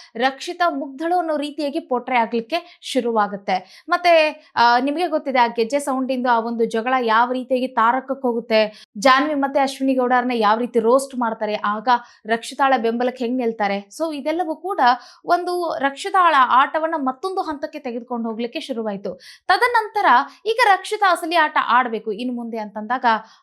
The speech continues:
ಆಟ ಅಂತ ಬಂದಾಗ ಸಖತ್ತಾಗಿ ಆಟ ಆಡ್ತಾಳೆ. ಮನೆ ಕೆಲ್ಸ ಅಂತ ಬಂದಾಗ ಎಲ್ರಿಗೂ ಕೂಡ ತಾಯಿ ಹೃದಯವನ್ನ ಹೊಂದಿರುವಂತ ಹುಡುಗಿ ಅಂತಂದ್ರೆ ತಪ್ಪಿಲ್ಲ.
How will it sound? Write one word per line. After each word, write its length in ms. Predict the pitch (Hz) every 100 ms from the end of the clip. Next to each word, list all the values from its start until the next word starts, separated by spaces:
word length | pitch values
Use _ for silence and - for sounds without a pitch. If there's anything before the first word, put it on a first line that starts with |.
| -
ಆಟ 320 | 220 302 330
ಅಂತ 180 | 330 330
ಬಂದಾಗ 380 | 311 277 269 285 294
ಸಖತ್ತಾಗಿ 600 | 269 262 - 370 349 330
ಆಟ 200 | 269 247
ಆಡ್ತಾಳೆ. 340 | 220 196 190
ಮನೆ 280 | 202 247 330
ಕೆಲ್ಸ 300 | 320 302 294
ಅಂತ 160 | 285 269
ಬಂದಾಗ 380 | 269 269 285 285 254 262 - -
ಎಲ್ರಿಗೂ 480 | 247 302 339 359 359
ಕೂಡ 220 | 349 330 277
ತಾಯಿ 520 | 277 262 277 359 359
ಹೃದಯವನ್ನ 580 | 262 254 302 330 320 320
ಹೊಂದಿರುವಂತ 500 | 277 247 285 285 277
ಹುಡುಗಿ 280 | 247 254 277
ಅಂತಂದ್ರೆ 320 | 269 269 269
ತಪ್ಪಿಲ್ಲ. 380 | 262 233 208